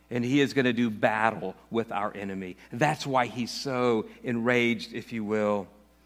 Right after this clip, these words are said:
You see, friends, Jesus understands how ugly sin and death are.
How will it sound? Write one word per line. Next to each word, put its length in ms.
You 100
see, 160
friends, 420
Jesus 460
understands 840
how 260
ugly 360
sin 300
and 140
death 220
are. 280